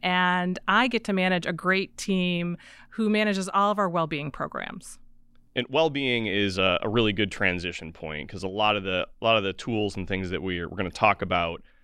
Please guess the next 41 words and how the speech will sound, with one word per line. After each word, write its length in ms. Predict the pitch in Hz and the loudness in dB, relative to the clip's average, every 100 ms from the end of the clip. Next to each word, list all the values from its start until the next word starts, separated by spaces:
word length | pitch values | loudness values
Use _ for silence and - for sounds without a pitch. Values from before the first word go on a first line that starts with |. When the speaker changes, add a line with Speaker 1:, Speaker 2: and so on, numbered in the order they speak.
| - | -10
Speaker 2:
I 60 | 107 | -4
think, 240 | 135 101 | 0 0
go 140 | 110 101 | 0 0
directly 500 | 95 95 101 98 87 | 0 0 0 0 -8
to, 540 | - 104 95 90 90 - | -2 -2 -2 -4 -10 -8
again, 300 | 107 101 85 | -2 0 0
whether 260 | 85 95 113 | -2 0 2
it's 140 | 110 | 2
their 120 | - 92 | 0 -4
employees, 520 | 87 147 147 143 104 | -4 -4 -4 -4 -6
whether 360 | 90 104 107 | 0 2 4
it's 340 | 107 - - - - | 2 -2 -14 -16 -14
our 140 | 82 | -12
kids, 540 | - 120 113 101 95 - - - _ - | -4 2 2 2 -4 -16 -20 -20 _ 0
really 240 | 131 117 | 2 2
well-being 580 | 101 104 95 107 98 92 | 4 2 2 0 0 0
is 140 | 87 | -2
at 120 | 87 | -4
the 100 | - | -6
heart 340 | 87 90 87 - - - - - - - | -2 0 0 -6 -16 -20 -20 -16 -16 -12
of 160 | - 95 | -6 -2
a 60 | 87 | 2
lot 240 | 92 87 | 4 2
of 100 | 85 | -2
the 80 | 87 | -8
things 240 | 92 87 | -8 -8
this 160 | 82 87 | -8 -12
time 260 | - 87 | -8 -6
of 60 | 82 | -6
year. 380 | 80 78 76 - - - - | -6 -6 -8 -12 -16 -20 -18
So 480 | - 151 135 139 - - _ _ _ _ | -6 0 2 2 -4 -20 _ _ _ _
right 160 | 127 180 | 0 2
off 140 | 185 | 2
the 80 | - | -2
top, 260 | - 110 107 | 2 2 2
let's 140 | 107 | 0
get 140 | 135 - | 0 0
to 60 | |
the 120 | 110 104 | 0 0
important 440 | 92 101 87 92 | 2 -2 -2 -6
thing. 420 | - 87 80 87 | -4 -4 -4 -10